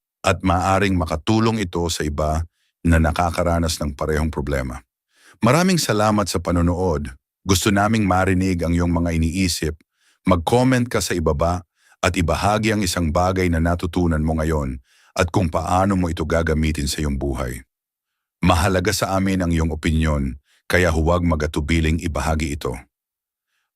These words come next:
Ang pagbabasa ng iyong mga komento ay nagbibigay sa amin ng motivation at encouragement. Kung nasiyahan ka sa video na ito at nakatulong ito sa iyo, mangyaring i-like, mag-subscribe,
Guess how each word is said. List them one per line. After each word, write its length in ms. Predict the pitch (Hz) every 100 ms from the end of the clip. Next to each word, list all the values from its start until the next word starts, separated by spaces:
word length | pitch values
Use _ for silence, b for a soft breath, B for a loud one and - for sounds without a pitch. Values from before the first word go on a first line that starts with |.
| -
Ang 160 | 160 165
pagbabasa 640 | 165 135 113 101 - 120 120
ng 100 | 101
iyong 220 | 90 95
mga 180 | 87 82 85
komento 560 | 87 101 95 82 73 82 _ _ -
ay 140 | 107
nagbibigay 560 | 95 82 113 131 117 107
sa 240 | - 87
amin 240 | 92 92
ng 80 | 85
motivation 640 | 85 87 85 80 85 - 80
at 100 | 73
encouragement. 580 | 71 - 73 67 71 62 _ _ b b b b
Kung 240 | - 147 143
nasiyahan 640 | 127 - 110 117 120 117
ka 140 | 101 95
sa 160 | 87
video 320 | 76 104 98
na 80 | 92
ito 400 | 85 78 82 90 85 _ -
at 160 | 95
nakatulong 580 | 95 82 - 113 117 107
ito 140 | 87
sa 160 | 98 92
iyo, 320 | 82 69 65 - _ _ _ _ -
mangyaring 480 | 85 82 82 85 78
i-like, 560 | 76 80 90 104 - - _ -
mag-subscribe, 960 | 85 - 82 - - 85 82 92 90